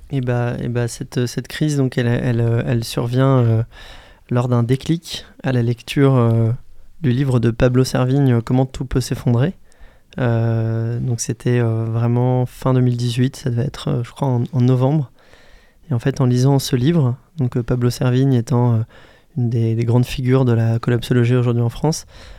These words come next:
en fait, j'ai, j'ai, j'ai d-, lu que des choses que je savais déjà, mais je les ai lues, euh, mises ensemble. Enfin, j'ai, j'ai eu une vie d'en-, une vue d'ensemble qui m'a, qui, qui, qui a provoqué vraiment ce déclic.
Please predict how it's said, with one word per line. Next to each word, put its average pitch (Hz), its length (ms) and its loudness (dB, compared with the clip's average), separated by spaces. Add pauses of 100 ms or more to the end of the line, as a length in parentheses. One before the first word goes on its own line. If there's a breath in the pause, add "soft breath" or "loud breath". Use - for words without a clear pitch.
(160 loud breath)
en - 40 -20
fait, 135 140 0
j'ai, 123 220 2
j'ai, 120 280 0
j'ai 117 160 0
d-, 117 180 -2 (220)
lu 139 300 2
que - 180 0
des 165 120 6
choses 160 240 -2
que 143 100 -4
je - 80 -2
savais 131 220 2
déjà, 127 340 2 (160)
mais 123 220 2
je 117 120 -2
les 120 180 2
ai 120 60 2
lues, 139 220 2
euh, 120 240 4 (720 soft breath)
mises 135 220 4
ensemble. 139 440 2 (100)
Enfin, 120 640 2
j'ai, 117 180 0
j'ai 117 140 0
eu 123 40 4
une 131 140 4
vie 131 160 4
d'en-, 135 200 4
une 127 100 4
vue 139 120 2
d'ensemble 156 460 2
qui - 200 -6
m'a, 120 380 2
qui, 127 240 -6
qui, 123 180 -4
qui 123 100 -2
a 120 40 0
provoqué 127 400 0
vraiment 131 200 2
ce 123 60 -4
déclic. 127 440 -6